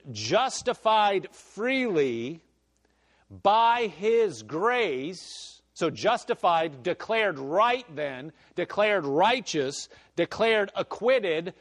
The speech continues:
a cleared. How? "By his grace through the redemption that is in Christ Jesus." So how were we cleared?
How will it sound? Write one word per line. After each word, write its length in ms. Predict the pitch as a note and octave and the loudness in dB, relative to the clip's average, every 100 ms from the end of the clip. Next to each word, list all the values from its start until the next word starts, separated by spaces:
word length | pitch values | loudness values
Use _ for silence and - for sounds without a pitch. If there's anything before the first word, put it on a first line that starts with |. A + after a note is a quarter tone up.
| - | -10
a 100 | - | -6
cleared. 840 | - - - B3+ B3 E3+ D3+ F3+ F#3 _ _ _ _ _ _ _ _ _ _ _ _ | -6 -6 0 2 2 0 -2 -6 -12 _ _ _ _ _ _ _ _ _ _ _ _
How? 440 | - A3+ D#3 E2+ - _ _ _ _ _ _ _ _ _ _ _ | 2 2 2 -2 -10 _ _ _ _ _ _ _ _ _ _ _
"By 480 | F#2 F3+ G3 A#3 C4 | 0 2 4 2 0
his 560 | G#3 A#3 B3+ B3+ D#3+ | -2 0 0 -2 -6
grace 1000 | B2 G3 A#3 G3+ D#3+ E3 F#3 - - - _ _ _ _ _ - | -2 2 2 2 2 0 -2 -8 -10 -12 _ _ _ _ _ -10
through 420 | G3 B3+ B3+ A#3+ | -2 0 2 0
the 460 | F#3 G#3 G#3 G#3 - _ _ _ _ | 2 4 4 2 -2 _ _ _ _
redemption 1040 | C#3+ E3+ B2 A2 G#3 C#4 G#3 - F3 E3 E3 | -4 -4 -4 0 2 2 -4 -8 -6 -6 -2
that 260 | F#3 F#3+ F3+ | 0 0 0
is 240 | E3+ C3+ | -4 -4
in 340 | A#3 G#3+ F3+ | -2 -2 -2
Christ 460 | E3 F3 F3+ E3+ C#3 | -4 0 0 -2 -8
Jesus." 640 | C#3+ F3+ A#2 F#2 - - _ _ _ _ _ F#3+ _ _ _ _ - _ _ _ _ | -4 -4 -4 -12 -14 -18 _ _ _ _ _ _ _ _ _ _ -20 _ _ _ _
So 180 | - G3+ | 0 0
how 380 | - G3+ C4 C4+ | 2 2 4 4
were 140 | B3+ | 2
we 140 | A3+ G#3+ | 0 -2
cleared? 680 | - - C4+ G#3 A#2 F2+ | -2 -2 0 0 -2 -10